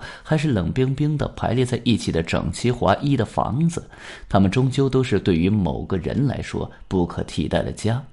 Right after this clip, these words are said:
那种感觉十分浓郁，简直就像是施了魔法。在我的取景器的对面，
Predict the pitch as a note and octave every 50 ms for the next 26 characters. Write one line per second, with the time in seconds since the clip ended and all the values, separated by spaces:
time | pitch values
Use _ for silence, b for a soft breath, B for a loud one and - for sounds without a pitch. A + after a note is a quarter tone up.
0 | - b b b b b b b b b E3 E3 D3+ D#3 D#3 C#3+ - C#2 A1+ C2
1 | - F2+ G2 G2 - - - D#2 F#2 C#3 D3 C#3+ - G2 F2+ D#2+ D#2+ C2 A1 B1+
2 | - - - B B B B B B - C3+ C3 B2+ B2+ D#3 D#3+ - E3+ D3+ C#3+
3 | D3+ C#3+ C3+ - - C#3 C3+ - - - - - - - - - F3 D#3+ C3 -
4 | - - C#2+ E2+ A#2+ D3+ E3 E3+ E3+ - E2+ - - - - - - _ _ _
5 | _ - - _ _ _ _ _ _ _ _ _ _ _ - _ _ - - -
6 | - - - - - D3+ C3 A#2+ A2+ A2+ - - B2 A#2+ A#2+ F2 D#2 D#2+ - -
7 | A2 G#2 - - A#2+ G#2 A2 A#2+ B2 A2